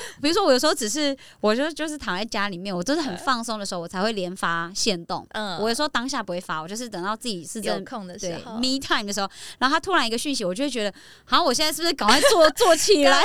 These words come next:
Speaker 2: 干嘛啊？
Speaker 1: 改个简报？哎，那我想问你，这么认真，
Speaker 2: 嗯。
Speaker 1: 就是，呃，持续的有在吸收新知，
Speaker 2: 嗯。
Speaker 1: 有没有最近，或者是你这段时间就创业以来，你看过一本觉得不错的、受到启发的书或是电影，可以跟大家分享？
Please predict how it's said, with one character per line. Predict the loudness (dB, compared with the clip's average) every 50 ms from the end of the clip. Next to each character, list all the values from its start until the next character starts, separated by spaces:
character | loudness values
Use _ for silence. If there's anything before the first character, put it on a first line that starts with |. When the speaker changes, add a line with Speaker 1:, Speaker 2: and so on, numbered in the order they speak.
| 4 4
Speaker 2:
干 |
嘛 | 2 2
啊？ | 2 2 2 2 2 2 2 2 2
Speaker 1:
改 | 4 4 4
个 | 4 2 0 0
简 | 4 4 4 4 4 0 0
报？ | 4 6 6 6 6 4 2 -2 -8 -10 -12 -12 -10 _
哎， | -6 -4 -2 0
那 | 2 2 2
我 | 2
想 | 2 0 0 0
问 | 0 0 0 -2
你， | -4
这 | -6 -6 -4
么 | -4 -2 -2
认 | -2 -2 -2 -2 -4
真， | -2 -2 -4 -4 -4 -8
Speaker 2:
嗯。 | -12 -16 _ _
Speaker 1:
就 | -4 -4 -2
是， | -2 -2 -2 -2 -4 -6 -8 -8
呃， | -6 -4 -4 -4 -4 -6 -8 -8
持 | -6 -4 -2 -2 0
续 | 0 0 0 0 -2 -2
的 | -2 -6 -8 -8 -8
有 | -8 -8
在 | -6 -4 -4 -4
吸 | -4 -4 -4 -4
收 | -4 -6 -4 -6
新 | -6 -8 -8 -10 -14 -12 _
知， | -8 -6 -6 -6 -8
Speaker 2:
嗯。 | -4 0
Speaker 1:
有 | 0 0
没 | 0 0 -2
有 | -2 -4 -4 -6 _ _ _ _ -8
最 | -2 -2 -2 -2
近， | -2 -2 -4 -4 -4 -4 -10 -16 _ -20 -20 -10 0
或 | 0 0
者 | 0 0 -4
是 | -4 -6 -6 -6 -8
你 | -8 -8 -8 -8 -8 -8 -4
这 | -2 0 0 0
段 | 2 0 0 0 -2 -4
时 | -4 -6 -6 -6
间 | -4 -2 -2 -2
就 | -2 -4
创 | -4 -2 -2 -2 -2
业 | -2 -4 -4
以 | -4 -6 -10 -14 -12 -12
来， | -10 -10 -10 -8 -8
你 | -8 -10
看 | -8 -6 -6 -6 -4
过 | -4 -4 -6
一 | -6
本 | -8 -10 -10 -10 -10 -8
觉 | -6 -4 -4
得 | -4
不 | -6 -8 -10 -12
错 | -10 -12 -10 -6 -4 -4 -4
的、 | -4 -6 -8
受 | -8 -6 -4
到 | -2 -2 -2
启 | -4 -6 -6 -6 -6
发 | -4 -6 -6
的 | -4 -6
书 | -8 -8 -8 -6 -6 -4 -4 -2
或 | -2 -2 -2
是 | -4 -6
电 | -6 -4 -2 0 0 0
影， | -2 -4
可 | -4 -6
以 | -6
跟 | -6 -6 -8 -6
大 | -6
家 | -6 -6 -6
分 | -6 -6 -6 -4 -2
享？ | -2 -4 -4 -6